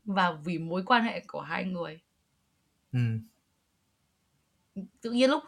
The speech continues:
Speaker 1: tưởng tượng ra như kiểu là người ta đang rất cố gắng để, để, tại vì bọn chị yêu xa, đúng không? Và rất cố
Speaker 2: Ừ.
Speaker 1: gắng để giữ mối quan hệ này và luôn luôn nghĩ rằng là làm nào để có thể làm kiểu để cho nó tốt nhất có thể.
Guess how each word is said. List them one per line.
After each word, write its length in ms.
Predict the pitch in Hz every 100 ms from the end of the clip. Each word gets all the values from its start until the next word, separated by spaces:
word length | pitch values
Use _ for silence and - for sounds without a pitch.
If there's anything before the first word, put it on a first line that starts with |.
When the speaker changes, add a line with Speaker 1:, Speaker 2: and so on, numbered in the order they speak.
| -
Speaker 1:
tưởng 160 | 175
tượng 200 | 170 190
ra 140 | 208 226
như 120 | 233
kiểu 200 | 208 147
là 300 | 156 160 160
người 140 | 170
ta 80 | 196
đang 80 | 226
rất 100 | 285
cố 120 | 202
gắng 220 | 185 208
để, 160 | 220 180 _
để, 300 | 202 180 147 -
tại 100 | 175
vì 80 | 185
bọn 140 | 180 175
chị 80 |
yêu 120 | 208 214
xa, 300 | 226 208 202
đúng 120 | 185
không? 160 | 220
Và 180 | 202 175 -
rất 180 | 233 302 -
cố 80 |
Speaker 2:
Ừ. 60 | 226
Speaker 1:
gắng 140 | 196 220
để 40 |
giữ 100 | 214
mối 140 | 220 190
quan 180 | 233 226
hệ 120 | -
này 180 | 175 165
và 80 |
luôn 180 | 170 247
luôn 140 | 254 247
nghĩ 120 | 269
rằng 120 | 254
là 80 | 180
làm 240 | 175 175
nào 200 | 220 185
để 80 | 156
có 80 | 165
thể 140 | 208 - -
làm 160 | 185 180
kiểu 120 | - - - - _ _
để 100 | - -
cho 160 | 196
nó 440 | 185 175 185 202 254 _ - - - - _
tốt 100 | -
nhất 120 | 254 294
có 100 | -
thể. 180 | 220 -